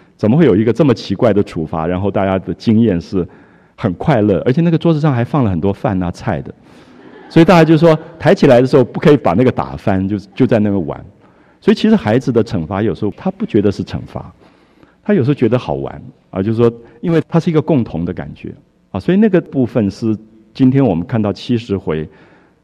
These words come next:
宝玉跟这些姐姐妹妹的关系，我觉得是非常值得我们去注意，就是他们为什么情感这么深？因为他们在共同隐瞒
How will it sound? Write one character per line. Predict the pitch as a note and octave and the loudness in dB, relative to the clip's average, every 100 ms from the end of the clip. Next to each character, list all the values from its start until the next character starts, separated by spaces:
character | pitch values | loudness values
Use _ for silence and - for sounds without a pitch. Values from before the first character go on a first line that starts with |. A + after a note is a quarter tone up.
| - | -4
宝 | G2+ D#2+ | -2 -2
玉 | - C3 | -2 -2
跟 | F#2+ A2 G#2 G#2+ | -2 -2 0 -2
这 | - | 0
些 | C3+ B2 A2 | 0 2 0
姐 | G#2+ E2+ | 0 -6
姐 | F2 | -4
妹 | F#2+ F2+ | -4 -2
妹 | D#2+ | -4
的 | E2+ | -6
关 | F#2 F2 | -6 -6
系， | - | -6
我 | E2 | -6
觉 | D#2+ G2 | -6 -6
得 | A2 | -6
是 | - | -6
非 | F#2+ - D3+ | -8 -6 -6
常 | D#3 F#2 F2+ | -4 -6 -6
值 | F#2 | -6
得 | E2+ | -6
我 | D#2 | -6
们 | C#2 | -8
去 | D2 | -10
注 | F2 - D#2 | -10 -10 -10
意， | D#2 | -8
就 | - | -10
是 | F#2+ F#2+ - _ | -10 -10 -12 _
他 | - D3+ | -6 -2
们 | D#3+ | 0
为 | D3 | 0
什 | - | 0
么 | F#2 | -4
情 | - F#2 | -2 -4
感 | F2+ C#2+ | -6 -8
这 | D#2+ | -10
么 | D2+ | -10
深？ | - D2+ C#2 - _ _ _ _ _ _ _ _ _ _ _ _ - | -10 -12 -12 -18 _ _ _ _ _ _ _ _ _ _ _ _ -2
因 | B2+ | 2
为 | |
他 | A#2+ A#2+ | 2 0
们 | A2 | 0
在 | A2+ | -2
共 | - A2+ | -2 -2
同 | F2+ E2 D2+ D#2+ - _ _ _ _ | -2 -6 -6 -8 -12 _ _ _ _
隐 | C3 G2 | 0 0
瞒 | D#2 D#2 C#2 F2 | 0 -6 -6 -8